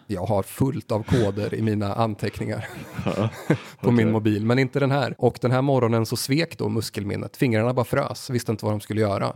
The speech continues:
Speaker 1: De brukar ju alltid spela över ett tangenter. Så då fick jag bara stå och vänta in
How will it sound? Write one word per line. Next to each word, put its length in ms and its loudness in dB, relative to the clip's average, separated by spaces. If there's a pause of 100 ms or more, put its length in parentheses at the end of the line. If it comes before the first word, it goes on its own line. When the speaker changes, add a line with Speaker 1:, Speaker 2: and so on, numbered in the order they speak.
Speaker 1:
De 120 0
brukar 220 0
ju 20 4
alltid 200 -4
spela 300 0
över 160 0
ett 140 -2
tangenter. 500 -4 (280)
Så 120 -4
då 60 4
fick 140 -2
jag 80 2
bara 100 2
stå 220 2
och 120 2
vänta 260 0
in 260 -4